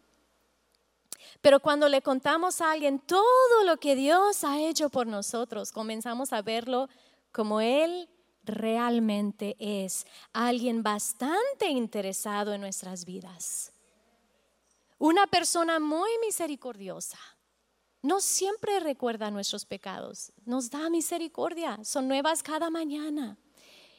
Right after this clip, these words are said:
Y que es un Dios poderosísimo. Y así dice la palabra en muchas, muchos lugares. No sé si te ha pasado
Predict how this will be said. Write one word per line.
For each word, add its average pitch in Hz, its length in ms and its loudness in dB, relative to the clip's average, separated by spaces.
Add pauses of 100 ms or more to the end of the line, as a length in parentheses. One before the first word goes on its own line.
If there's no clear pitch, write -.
(100)
Y 302 120 2
que 330 140 0
es 320 160 0
un 302 140 0
Dios 294 340 0 (340)
poderosísimo. 302 1040 -2 (1200)
Y 262 120 0
así 294 360 -2
dice 311 280 -2
la 294 120 0
palabra 269 380 -2
en 254 100 -4
muchas, 247 560 -8
muchos 247 440 0
lugares. 190 680 -8 (2000)
No 302 140 6
sé 359 160 -4
si 339 160 -4
te 311 120 -2
ha 302 80 0
pasado 269 600 2